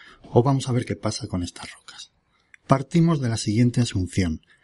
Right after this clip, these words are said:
La composición química de las rocas ígneas, ya sean volcánicas, filonianas o plutónicas, nos proporciona información sobre el ambiente tectónico en el que se han formado.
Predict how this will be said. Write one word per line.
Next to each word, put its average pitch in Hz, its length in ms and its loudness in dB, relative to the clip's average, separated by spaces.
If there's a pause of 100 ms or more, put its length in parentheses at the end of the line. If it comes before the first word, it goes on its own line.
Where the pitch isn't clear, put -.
(220)
La 104 100 0
composición 123 540 6
química 95 400 4
de 92 80 -2
las 98 120 -2
rocas 104 340 2
ígneas, 156 360 10 (280)
ya 98 160 4
sean 101 240 6
volcánicas, 95 680 4
filonianas 98 600 4
o - 60 -2
plutónicas, 123 640 6 (360)
nos 131 140 4
proporciona 135 480 6
información 135 580 8
sobre 95 220 6
el 92 60 6
ambiente 107 360 8
tectónico 139 500 8
en 87 80 8
el 80 120 4
que - 80 -6
se - 120 2
han 98 120 6
formado. 85 500 -2